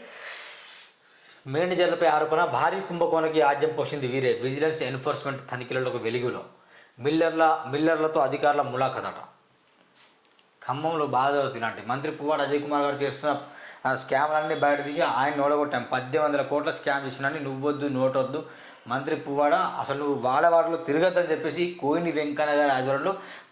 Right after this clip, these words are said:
గత సంవత్సరం మేము అక్కడ ర్యాలీ చేశాం. దాదాపు నలభై ఐదు మంది, నలభై ఐదు రోజులు చేసినాం. అన్ని స్కామ్లే ఖమ్మంలో. ఇక మంత్రి దుద్ద-, మ-, మంత్రులు ఏం చేస్తానో, మరి సీఎం ఏం చేస్తాడో, ఆ పొంగులెడ్డి కావచ్చు, అందరు బడా లీడర్లు ఆడున్నారు. మధ్యలో నుండి గెలిచిన బళ్ళు, మల్లు భట్టి విక్రమ అక్కమ్మలు,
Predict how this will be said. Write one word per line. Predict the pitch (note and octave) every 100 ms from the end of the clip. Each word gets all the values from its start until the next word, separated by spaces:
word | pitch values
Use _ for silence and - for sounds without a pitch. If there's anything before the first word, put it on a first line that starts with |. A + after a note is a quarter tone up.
| C3
గత | D3+
సంవత్సరం | C#3 C#3 D3+ D3+ D3+
మేము | C#3+
అక్కడ | C3+ C3+
ర్యాలీ | A#2+ B2 C3+
చేశాం. | C3 A#2+ G#2+ - - B2+
దాదాపు | B2 A#2
నలభై | B2 C3+
ఐదు | C3
మంది, | B2 C3+ G3+ A#3+ - _ _ - _
నలభై | A#2+ C3 B2+
ఐదు | B2+
రోజులు | C#3 A#2
చేసినాం. | A2+ G2 F2 - _ _ _ _ _
అన్ని | A#2+ C#3+ E3+ F#3 G3 G3 G3 G3+ A3
స్కామ్లే | - - E3+ D#3+ C#3
ఖమ్మంలో. | C3+ C#3 C3+ G#2+ - - _ _
ఇక | A#2+
మంత్రి | B2 B2 B2+ C#3 C3 B2+ - -
దుద్ద-, | - A#2+ A#2+ A2+
మ-, | A#2 A2
మంత్రులు | B2 C3 C#3+ C#3+
ఏం | C#3
చేస్తానో, | C#3 C3+ C3+ B2+ B2+
మరి | B2 A#2+
సీఎం | A2+ A2+ B2+ C#3
ఏం | C#3 C3+
చేస్తాడో, | C3 C3+ B2+ A#2+ A#2+ - - - -
ఆ | C3+
పొంగులెడ్డి | C3 B2+ C3+ C#3 C3+ C3
కావచ్చు, | C3 B2
అందరు | A#2 C#3 E3
బడా | C3 C3+ D3+
లీడర్లు | D3+ D3 D3 C3+
ఆడున్నారు. | C#3 C3+ A#2+
మధ్యలో | A#2+ C#3+ D3
నుండి | D3
గెలిచిన | C3+ C3+ C3 C3+
బళ్ళు, | B2 A#2+ C3 A2+
మల్లు | A#2+ C3
భట్టి | B2+ B2+ C3
విక్రమ | B2+ A#2+
అక్కమ్మలు, | A#2 - C3 A#2+